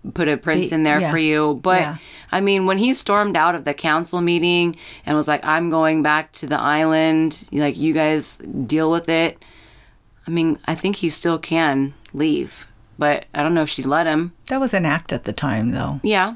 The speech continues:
Speaker 1: but it's still,
Speaker 2: Yeah.
Speaker 1: I feel like it's still an offer on the table, so she
Speaker 2: Yeah.
Speaker 1: just p-, basically prostituted herself
Speaker 2: Yeah,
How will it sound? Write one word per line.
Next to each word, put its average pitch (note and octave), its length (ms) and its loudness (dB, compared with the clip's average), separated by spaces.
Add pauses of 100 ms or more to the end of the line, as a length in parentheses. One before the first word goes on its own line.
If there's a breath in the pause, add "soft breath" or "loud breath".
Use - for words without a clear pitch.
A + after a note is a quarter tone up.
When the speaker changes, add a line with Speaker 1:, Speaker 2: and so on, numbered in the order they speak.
Speaker 1:
but F3+ 80 4
it's F3 140 0
still, F3 340 0
Speaker 2:
Yeah. F3+ 140 0
Speaker 1:
I G3+ 100 0
feel F#3 140 0
like E3 140 0
it's D#3 120 -4
still F3 180 0
an D3+ 80 2
offer D3 260 0
on C3+ 120 2
the B2+ 40 -4
table, C#3+ 320 -2
so C3+ 160 -2
she C3 140 -2
Speaker 2:
Yeah. D#3 120 2
Speaker 1:
just C#3+ 280 -2
p-, E3+ 80 -2
basically E3 580 0
prostituted C#3 600 -4
herself C3 480 -2
Speaker 2:
Yeah, C#3+ 260 -2